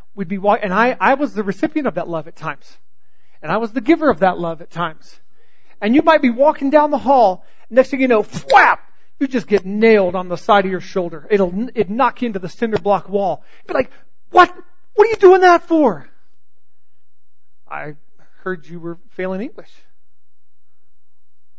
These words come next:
I'm, I'm not kidding. "What? Is it true? Are you failing English? Have you not turned in your homework? Have you not been going to class?" "I don't know." "Well, I talked to the teacher's assistant, and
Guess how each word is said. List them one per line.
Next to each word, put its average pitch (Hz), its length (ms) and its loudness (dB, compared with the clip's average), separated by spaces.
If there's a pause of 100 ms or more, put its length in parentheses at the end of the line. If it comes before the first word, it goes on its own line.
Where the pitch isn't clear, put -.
(100)
I'm, 262 180 2
I'm 277 200 0
not 320 160 -2
kidding. 269 320 -2 (720)
"What? 339 500 4 (440)
Is 196 120 0
it 202 100 -2
true? 285 280 -2
Are 226 60 -4
you 208 100 -2
failing 240 320 2
English? 285 440 -6
Have 185 120 0
you 214 60 -4
not 240 260 0
turned 247 160 -2
in 226 80 -8
your 240 80 -2
homework? 240 220 -2
Have 214 100 0
you 220 40 -2
not 240 200 2
been 262 100 -4
going 233 180 -6
to 240 60 -6
class?" - 400 -4 (880)
"I 175 140 4
don't 262 100 4
know." 220 380 4
"Well, 175 320 -4 (180)
I 165 160 0
talked 170 300 -6
to 160 40 -14
the 156 60 -12
teacher's 165 480 -6
assistant, 180 460 0
and 175 160 -14